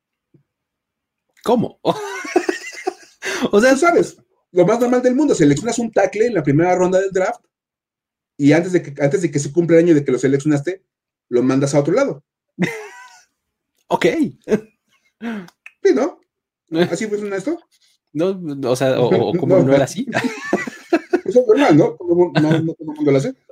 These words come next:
Speaker 2: ¿Cómo?
Speaker 1: Digo, y, y la verdad es que estás, estás hablando de, de un, eh, consiguieron un trade. O sea, porque muy bien <laughs> pudieron haberlo cortado, ¿no? O sea,
Speaker 2: Deja que te
Speaker 1: sacaron
Speaker 2: cuente cómo
Speaker 1: una
Speaker 2: fue el
Speaker 1: séptima
Speaker 2: trade.
Speaker 1: ronda. <laughs>
Speaker 2: Pero es que no sacaron una séptima ronda, Luis.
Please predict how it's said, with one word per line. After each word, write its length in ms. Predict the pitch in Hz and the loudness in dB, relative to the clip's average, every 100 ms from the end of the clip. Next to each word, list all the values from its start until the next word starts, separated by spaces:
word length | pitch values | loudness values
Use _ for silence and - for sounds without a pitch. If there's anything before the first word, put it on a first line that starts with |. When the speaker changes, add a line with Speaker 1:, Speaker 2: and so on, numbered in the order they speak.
| _ | _
Speaker 2:
¿Cómo? 240 | 165 247 170 | -4 -2 0
Speaker 1:
Digo, 240 | 226 202 | 2 2
y, 140 | 160 160 | 2 2
y 100 | 156 | 2
la 100 | 143 | 4
verdad 200 | 147 277 | 4 2
es 80 | 370 | 0
que 80 | 208 | 0
estás, 200 | 202 208 | -2 -4
estás 220 | 185 - | -6 -4
hablando 240 | 320 349 370 | 0 2 2
de, 80 | 208 | 0
de 180 | 160 143 | 0 -2
un, 260 | 233 247 _ _ _ _ _ _ _ - | -2 -8 _ _ _ _ _ _ _ -20
eh, 120 | 123 | -8
consiguieron 460 | 170 151 143 240 254 | -4 -4 -2 -2 -2
un 160 | 208 | -2
trade. 500 | 175 175 269 175 - _ _ _ _ _ | -8 -6 -4 -4 -6 _ _ _ _ _
O 120 | 156 | -6
sea, 320 | 143 170 160 _ _ | -2 -2 -4 _ _
porque 240 | - - 160 | -4 0 2
muy 160 | 240 | 4
bien 140 | 247 - | 4 2
<laughs> 340 | - - - | -2 -6 0
pudieron 220 | 262 - | 0 2
haberlo 340 | 185 214 247 220 | 2 2 0 2
cortado, 600 | 180 160 208 349 196 151 | 2 2 -2 2 2 2
¿no? 260 | 151 302 | -2 -2
O 160 | 320 170 | -2 -4
sea, 240 | 185 208 - | 0 -2 -2
Speaker 2:
Deja 220 | 165 233 | 0 2
que 80 | 202 | 2
te 100 | 160 | 2
Speaker 1:
sacaron 300 | 151 175 - | 4 4 4
Speaker 2:
cuente 20 | |
cómo 120 | - - | 2 2
Speaker 1:
una 60 | |
Speaker 2:
fue 100 | 165 | 2
el 80 | 170 | 2
Speaker 1:
séptima 140 | 247 131 | 4 4
Speaker 2:
trade. 100 | 196 | 2
Speaker 1:
ronda. 240 | 226 - _ _ | -2 -14 _ _
<laughs> 680 | 196 - - 180 - 262 214 _ _ _ _ _ _ _ _ _ _ - | -6 -6 -8 -10 -4 -4 -6 _ _ _ _ _ _ _ _ _ _ -4
Speaker 2:
Pero 140 | 143 156 | 0 2
es 80 | |
que 80 | - | 2
no 80 | 180 | 0
sacaron 320 | 185 - 170 | 0 0 2
una 120 | 180 | 2
séptima 380 | 156 160 165 117 | 0 0 0 0
ronda, 240 | 120 151 117 | 0 0 0
Luis. 320 | - - | -4 -14